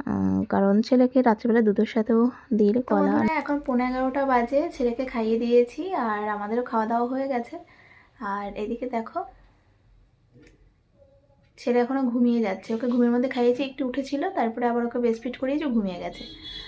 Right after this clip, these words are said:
Speaker 2: আর এখন লাইট জ্বলেছে ঘরে, কিন্তু ও ওঠেনি এখনো। বেশি কথা বললে হয়তো আবার উঠে যাবে। এখন মশারিটা,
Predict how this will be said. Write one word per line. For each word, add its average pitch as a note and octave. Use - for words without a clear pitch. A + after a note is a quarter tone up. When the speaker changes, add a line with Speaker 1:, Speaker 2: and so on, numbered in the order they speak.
Speaker 2:
আর F#3
এখন A3
লাইট G#3+
জ্বলেছে C4
ঘরে, A#3
কিন্তু -
ও B3
ওঠেনি A3+
এখনো। G3
বেশি G3+
কথা A3
বললে B3
হয়তো B3+
আবার C4
উঠে A3
যাবে। G3
এখন A3
মশারিটা, B3+